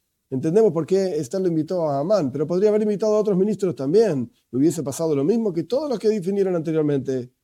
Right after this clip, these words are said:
la razón de por cual, por qué Esther invitó a Amán. Pero esta razón que dice Rabbi Eliezer Amudoi, esta, se entiende por qué es Amán solamente, para que no solamente el rey esté celoso, sino que el resto de los ministros también estén celosos.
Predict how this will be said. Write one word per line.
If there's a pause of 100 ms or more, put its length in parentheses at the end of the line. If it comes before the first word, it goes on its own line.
la
razón
de
por
cual, (100)
por
qué
Esther
invitó (360)
a
Amán. (340)
Pero
esta
razón
que
dice
Rabbi
Eliezer
Amudoi, (240)
esta,
se
entiende
por
qué
es
Amán
solamente,
para
que
no
solamente
el
rey
esté
celoso,
sino
que
el
resto
de
los
ministros
también
estén
celosos.